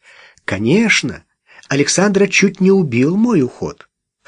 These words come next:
Он все чувствовал за много миль, и я боялась, не сойдет ли он с ума. Он страдал куда сильнее твоего.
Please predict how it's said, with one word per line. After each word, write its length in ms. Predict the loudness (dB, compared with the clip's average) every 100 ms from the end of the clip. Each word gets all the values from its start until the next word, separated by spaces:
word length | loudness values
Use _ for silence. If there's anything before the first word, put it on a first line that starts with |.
| -14 -6
Он 140 | -6
все 220 | -4 -4
чувствовал 540 | -2 -4 -4 -2 0 -2
за 180 | -2
много 400 | -2 0 -2 -2
миль, 400 | -4 -4 -6 -8 -14 -16 -6
и 60 |
я 160 | -2 -2
боялась, 580 | -2 0 -2 -2 -6 -12 _ _ -6
не 120 | -2 0
сойдет 480 | 0 0 0 0
ли 80 | 0
он 140 | 0 -2
с 160 | -4
ума. 360 | -4 -4 -8 -12 _ _ _ _ _ _ _ -10 -4
Он 140 | -4
страдал 760 | -4 -4 -2 0 0 0 -2
куда 460 | -2 -4 -2 -2 -2
сильнее 640 | -4 -2 -2 0 0 -4 -8
твоего. 640 | -6 -4 -4 -6 -8